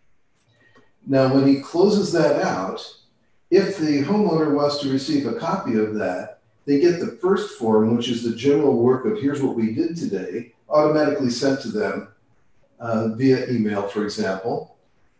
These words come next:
But the second form on the chemical use goes to the pool service company owner only. It does not go to the homeowner.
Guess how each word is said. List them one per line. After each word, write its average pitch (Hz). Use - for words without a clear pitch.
But 139
the -
second -
form 123
on 113
the 113
chemical 202
use 113
goes 131
to 120
the 110
pool 160
service 139
company 120
owner 110
only. 107
It -
does 113
not 120
go 120
to 107
the 107
homeowner. -